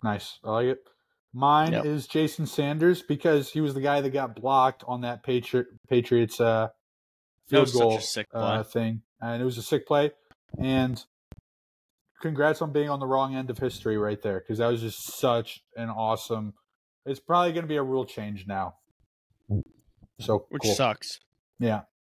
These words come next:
Speaker 1: But it's Belichick, so it's okay, too.
Speaker 2: Yeah, I hate him.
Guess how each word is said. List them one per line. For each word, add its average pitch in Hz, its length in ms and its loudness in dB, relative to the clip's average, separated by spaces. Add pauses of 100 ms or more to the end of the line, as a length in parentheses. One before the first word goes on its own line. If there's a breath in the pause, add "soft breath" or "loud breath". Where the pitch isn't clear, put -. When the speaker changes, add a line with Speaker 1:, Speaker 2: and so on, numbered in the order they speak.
(500)
Speaker 1:
But 143 140 2
it's 127 140 -12 (400)
Belichick, 98 460 -8 (680)
so 107 100 0
it's 104 120 0
okay, 95 240 -8
too. 95 220 -12 (140)
Speaker 2:
Yeah, 120 200 0
I 107 80 0
hate 107 260 -6
him. 110 240 -8